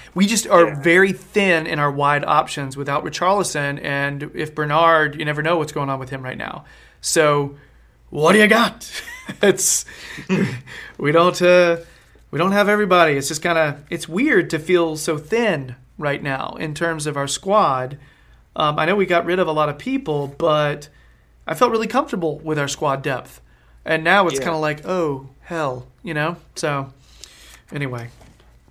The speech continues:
Speaker 1: Uh, yeah, so that's what we're thinking about the,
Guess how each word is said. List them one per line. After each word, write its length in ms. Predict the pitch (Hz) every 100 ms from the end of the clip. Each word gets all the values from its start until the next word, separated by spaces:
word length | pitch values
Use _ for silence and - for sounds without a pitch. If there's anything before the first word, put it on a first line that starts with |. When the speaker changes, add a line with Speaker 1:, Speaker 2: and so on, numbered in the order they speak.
| - - -
Speaker 1:
Uh, 540 | 160 180 180 185 190 180
yeah, 300 | 190 254 151 -
so 180 | -
that's 240 | 170 185 190
what 80 | 202
we're 80 |
thinking 260 | 180 185 180
about 220 | 170 170
the, 280 | 170 165 165